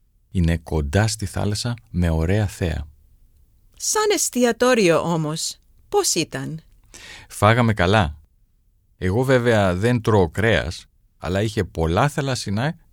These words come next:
Speaker 1: και χορταρικά.
Speaker 2: Μέσα πώς ήταν;
Speaker 1: Μικρό και σκοτεινό.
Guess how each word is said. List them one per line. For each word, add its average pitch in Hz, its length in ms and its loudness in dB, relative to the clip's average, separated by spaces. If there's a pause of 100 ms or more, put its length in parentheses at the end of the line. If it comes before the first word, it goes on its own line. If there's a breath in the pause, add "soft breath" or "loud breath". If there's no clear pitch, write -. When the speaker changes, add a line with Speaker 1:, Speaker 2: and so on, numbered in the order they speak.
Speaker 1:
και - 100 -10
χορταρικά. 110 680 -2 (720)
Speaker 2:
Μέσα 320 480 0 (280)
πώς 370 260 -2
ήταν; 156 440 -4 (840)
Speaker 1:
Μικρό 101 600 2 (240)
και - 120 -4
σκοτεινό. 92 720 -2